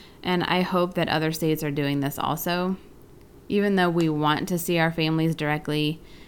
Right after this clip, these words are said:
face-to-face and continue working as usual, we don't want to put those families and our own families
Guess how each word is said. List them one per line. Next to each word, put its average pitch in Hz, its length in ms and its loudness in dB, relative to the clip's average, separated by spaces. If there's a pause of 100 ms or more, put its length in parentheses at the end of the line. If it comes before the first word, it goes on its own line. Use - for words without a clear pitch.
(160)
face-to-face 160 760 0
and 165 160 -4
continue 160 440 0
working 143 400 0
as 143 240 -2
usual, 180 560 0 (260)
we 165 100 -2
don't 151 300 0
want 165 180 0
to - 60 -12
put 156 220 -4
those 147 200 -4
families 143 540 -2 (100)
and 160 160 -2
our 165 160 2
own 233 160 4
families 139 600 -2